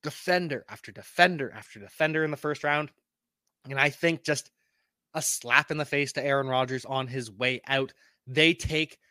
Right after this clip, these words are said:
the first receiver off the board in Jackson Smith-Njigba.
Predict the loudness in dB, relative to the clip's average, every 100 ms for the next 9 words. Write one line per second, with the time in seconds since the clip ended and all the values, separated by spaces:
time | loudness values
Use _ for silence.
0 | _ -2 -2 0 0 0 -2 -6 -4 -4
1 | -2 0 -2 -2 -6 0 0 0 -4 -10
2 | -6 6 6 6 2 -6 -6 -4 -6 -6
3 | -12 -12 -8 0 0 2 -2